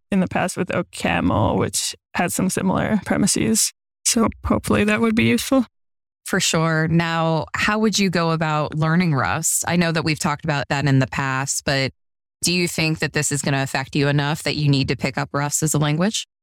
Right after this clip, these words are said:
Speaker 1: Yeah, I'm excited to get into it a bit, if nothing else, so I can understand P Rs going by and things like that. Someone on my team shared a really good resource of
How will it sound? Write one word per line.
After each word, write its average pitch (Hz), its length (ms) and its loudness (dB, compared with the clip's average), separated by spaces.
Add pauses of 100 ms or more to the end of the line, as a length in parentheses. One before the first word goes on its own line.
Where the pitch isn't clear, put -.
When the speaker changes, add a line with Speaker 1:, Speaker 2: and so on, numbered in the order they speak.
(240)
Speaker 1:
Yeah, 339 160 2
I'm 262 140 2
excited 339 540 0
to 240 100 0
get 196 220 0
into 202 260 2
it 185 120 0
a 180 60 0
bit, 175 320 0
if 185 200 -4
nothing 175 260 -2
else, 170 200 0
so - 100 -2
I 180 60 -2
can 180 180 -2
understand - 760 -2
P 185 160 0
Rs - 280 0
going 190 320 0
by 190 340 0 (140)
and 185 200 -2
things 190 240 0
like 180 200 -2
that. 180 240 -2
Someone 202 320 0
on 202 100 0
my 196 120 0
team 180 200 0
shared 175 260 0
a 170 60 0
really 165 240 0
good 175 200 -2
resource 180 520 0
of - 480 -2